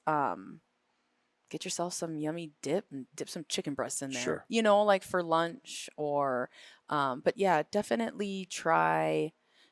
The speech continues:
Speaker 1: um, put por-, forth some effort
Speaker 2: Yeah.
Speaker 1: to just at least have a little bit of the whole foods,
Speaker 2: Sure.
Speaker 1: you know?
Speaker 2: Sure. I agree.
Speaker 1: So
Speaker 2: Um, and I think too, to kind of barely touch on the micronutrients, micronutrients is what allows you to recover,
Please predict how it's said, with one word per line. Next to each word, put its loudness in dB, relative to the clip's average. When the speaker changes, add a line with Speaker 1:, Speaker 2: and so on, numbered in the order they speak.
Speaker 1:
um, -2
put 2
por-, 0
forth 6
some 0
effort -10
Speaker 2:
Yeah. 0
Speaker 1:
to -2
just 2
at 0
least -6
have -4
a -2
little 2
bit 2
of 0
the -2
whole -2
foods, -6
Speaker 2:
Sure. -2
Speaker 1:
you -2
know? 0
Speaker 2:
Sure. -2
I 2
agree. 4
Speaker 1:
So -6
Speaker 2:
Um, 4
and 2
I 8
think 2
too, 4
to -8
kind -2
of -4
barely 4
touch -2
on -4
the -6
micronutrients, -6
micronutrients 0
is 0
what 4
allows 2
you -6
to 0
recover, -2